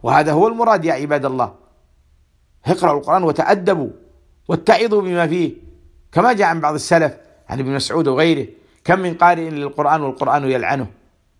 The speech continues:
لأنه من الكاذبين من الظالمين". فانتبه يا عبد الله، اقرأ واعمل وليظهر عليك أثره.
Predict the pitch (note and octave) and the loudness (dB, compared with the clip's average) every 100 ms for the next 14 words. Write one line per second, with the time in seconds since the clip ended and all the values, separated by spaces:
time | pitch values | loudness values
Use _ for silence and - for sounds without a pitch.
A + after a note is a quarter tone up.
0 | _ _ _ _ B2+ D3 D3 C#3+ C#3+ C3+ | _ _ _ _ -6 -4 -2 -2 -2 -2
1 | C#3 C#3 C3+ C3 C#3 A2+ B2 C#3+ B2 C#3 | 0 0 0 -2 -4 -4 -4 -4 0 2
2 | C#3 C#3 C#3 C#3+ B2 - _ _ _ _ | 2 0 -4 -6 -8 -12 _ _ _ _
3 | _ _ _ _ _ _ _ - G2 C#3+ | _ _ _ _ _ _ _ -12 -6 2
4 | F#3+ E3+ B2 B2+ C#3 C#3 D3+ - _ _ | 4 4 2 -2 -4 -2 -4 -6 _ _
5 | _ - E3 E3 D#3 G3 G3 E3+ - - | _ -4 -2 2 4 4 2 -6 -8 -14
6 | _ _ _ C3 D3+ G3+ G3+ C#3+ D#3+ D#3+ | _ _ _ -2 2 4 4 0 -2 -2
7 | D#3+ D#3+ C3 F#2+ | -2 -2 -4 -8